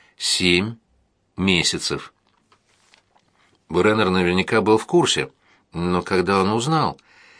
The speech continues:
и при этом заставлял её ездить в лабораторию, или справа, он специально ничего ей не говорил. Так он мог и дальше накачивать её наркотиками.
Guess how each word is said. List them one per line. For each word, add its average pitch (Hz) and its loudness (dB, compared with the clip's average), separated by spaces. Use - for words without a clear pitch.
и 95 -2
при 107 2
этом 113 0
заставлял 98 2
её 110 0
ездить 101 0
в 113 0
лабораторию, 135 2
или 80 0
справа, 110 -2
он 104 0
специально 123 0
ничего 104 0
ей 104 2
не 107 -2
говорил. 110 0
Так 98 0
он 117 0
мог 117 0
и 131 2
дальше 139 0
накачивать 90 -2
её 85 0
наркотиками. 85 -2